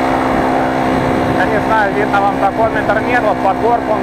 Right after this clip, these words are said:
сам набирает семь девятьсот, сейчас в горку обратно сбавит. Тут я трещотку не вы-,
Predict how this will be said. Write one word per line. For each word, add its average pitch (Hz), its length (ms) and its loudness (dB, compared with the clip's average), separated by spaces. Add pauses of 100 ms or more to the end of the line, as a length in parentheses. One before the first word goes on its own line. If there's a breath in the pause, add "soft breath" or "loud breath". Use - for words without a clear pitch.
сам 208 220 2
набирает 190 520 2 (100)
семь 196 140 2 (100)
девятьсот, 226 560 2 (580)
сейчас 208 220 2
в - 100 -2
горку 214 300 2
обратно 190 500 0 (480)
сбавит. 175 400 2 (720)
Тут 214 180 2
я 220 140 4
трещотку 240 600 0
не 208 460 0
вы-, 208 640 2